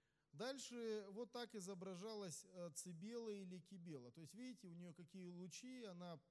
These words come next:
э, сидит на льве. Что вам это напоминает? Картина. Самую первую картину. Она сидит на животном, у нее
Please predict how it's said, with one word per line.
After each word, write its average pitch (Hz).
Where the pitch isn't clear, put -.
э, 151
сидит 170
на 175
льве. 226
Что 285
вам 240
это 165
напоминает? 156
Картина. 156
Самую 240
первую 247
картину. 220
Она 202
сидит 208
на 190
животном, 233
у 170
нее 220